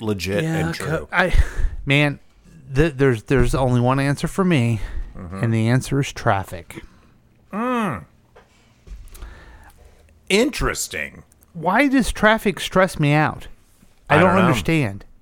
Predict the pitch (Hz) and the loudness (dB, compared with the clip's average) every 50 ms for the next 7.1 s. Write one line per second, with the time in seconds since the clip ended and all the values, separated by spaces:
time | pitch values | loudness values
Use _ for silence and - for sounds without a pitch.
0 | - _ _ _ _ _ _ _ _ _ _ _ _ _ _ - - 175 156 - | -20 _ _ _ _ _ _ _ _ _ _ _ _ _ _ 0 2 2 2 0
1 | - _ - - - _ _ _ _ _ _ _ _ _ _ _ _ _ _ _ | -6 _ -20 -20 -20 _ _ _ _ _ _ _ _ _ _ _ _ _ _ _
2 | - 135 151 156 139 127 127 131 - _ - - - - - - 131 139 170 185 | -2 0 2 2 0 0 -4 -12 -16 _ -20 -20 -20 -20 -18 -4 0 2 4 4
3 | 190 180 127 - 151 151 160 165 165 156 170 165 160 151 - - - 120 120 120 | 4 2 2 4 6 6 6 6 4 2 0 0 0 -2 -4 -4 -4 -2 0 0
4 | 117 117 113 117 113 - - - _ - 113 113 120 131 139 139 131 - _ _ | 0 0 0 -2 -4 -6 -10 -16 _ -14 -10 -4 -2 -2 -2 -2 -4 -8 _ _
5 | _ _ - 131 143 143 123 113 110 - - - 160 156 151 160 165 160 151 147 | _ _ -4 -2 0 2 2 0 0 0 2 4 4 4 4 4 4 4 4 4
6 | 151 147 143 143 143 139 143 - - 135 135 135 139 123 117 117 113 - - - | 4 4 4 2 0 -2 -4 -2 -2 -2 0 0 0 -2 -2 -4 -6 -8 -12 -18
7 | - - | -20 -20